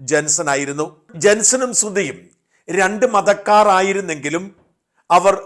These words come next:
ഹൃദയം കൊണ്ട് ഒന്നായിരുന്നു. ചെറുപ്പം മുതലേ ഉള്ള പരിചയം, ജെൻസണും ശ്രുതിയും തമ്മിലുള്ള വിവാഹ നിശ്ചയം പൂർത്തിയായത് മഹാദുരന്തത്തിന് ഏതാനും ആഴ്ചകൾക്ക് മുമ്പാണ്.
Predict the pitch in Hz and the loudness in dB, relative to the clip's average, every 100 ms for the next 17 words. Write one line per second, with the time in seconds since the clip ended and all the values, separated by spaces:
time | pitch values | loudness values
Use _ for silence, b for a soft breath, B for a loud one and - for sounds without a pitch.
0 | - 185 185 214 220 196 185 175 170 175 | -8 -2 2 4 4 0 -6 -4 -4 -4
1 | 175 165 170 165 147 156 160 190 _ _ | -4 -2 0 -2 -2 -6 -8 -10 _ _
2 | _ _ - 185 185 190 208 185 175 170 | _ _ -2 0 0 -2 -4 -4 -2 -2
3 | 175 - 160 151 151 147 151 156 156 156 | -2 -6 -4 -2 0 0 0 0 0 -2
4 | _ _ _ 123 160 165 190 180 170 - | _ _ _ 0 2 2 0 -2 -4 -6
5 | 165 160 180 180 180 170 170 165 160 - | -4 -2 -2 -2 -2 -2 -2 0 -2 -6
6 | b b b 151 160 180 185 196 180 170 | b b b 0 4 6 6 2 -2 -4
7 | 180 165 170 - 160 165 170 190 180 165 | -2 -2 -4 -10 -6 -4 -2 2 4 6
8 | 165 147 - _ _ _ _ _ _ _ | 4 2 -6 _ _ _ _ _ _ _
9 | 143 165 185 196 180 175 180 180 175 165 | 0 4 6 6 4 2 2 -2 -2 -4
10 | 160 - _ _ _ 139 160 170 175 170 | -4 -8 _ _ _ 2 4 6 4 2
11 | 165 - _ 147 151 160 - 170 165 - | -8 -16 _ 0 2 2 -4 -2 -2 -2
12 | 147 143 143 143 | -8 0 2 2